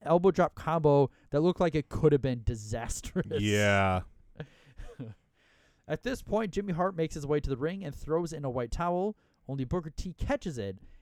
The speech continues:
Speaker 1: and the announcers seem to indicate that since he caught it, it doesn't count.
Speaker 2: Yeah, yeah, th-, it's very weird because the referee this time, uh,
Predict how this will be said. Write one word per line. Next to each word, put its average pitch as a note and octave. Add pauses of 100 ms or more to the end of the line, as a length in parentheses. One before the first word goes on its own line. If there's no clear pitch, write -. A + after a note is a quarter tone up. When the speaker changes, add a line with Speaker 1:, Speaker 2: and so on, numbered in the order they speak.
(160)
Speaker 1:
and C#3
the C3
announcers F#3+
seem G#3
to F#3
indicate G3
that -
since D#3
he B2
caught A#3+
it, E3
it C#3
doesn't C3+ (340)
count. A2 (420)
Speaker 2:
Yeah, F#3 (480)
yeah, F3+
th-, D3
it's D#3+
very G#3+
weird F#3
because B2+
the C3
referee D#3
this A#2+
time, F2+ (500)
uh, F#2+